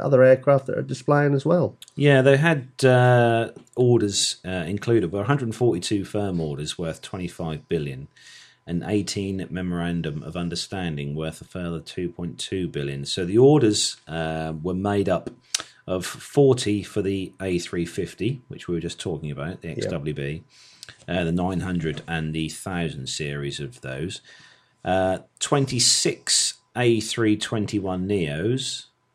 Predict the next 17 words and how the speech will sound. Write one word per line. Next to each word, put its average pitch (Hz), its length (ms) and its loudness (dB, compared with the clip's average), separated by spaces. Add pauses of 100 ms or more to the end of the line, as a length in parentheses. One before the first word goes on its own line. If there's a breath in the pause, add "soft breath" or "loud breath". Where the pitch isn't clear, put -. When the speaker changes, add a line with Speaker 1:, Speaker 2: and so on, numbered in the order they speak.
(120)
Speaker 2:
that's - 400 -6
the, 87 400 0
uh, 85 320 -4
new 101 400 0
engine 90 380 -8
option, 120 500 -6 (220)
A 82 160 -8
three 87 180 -6
twenty-ones, 87 600 -6 (840 soft breath)
uh, 101 460 0 (100)
one 135 500 4
A 117 240 4
three 117 300 0
thirty 110 540 -2
two 113 260 2
hundred 98 400 -4
F, 101 540 -2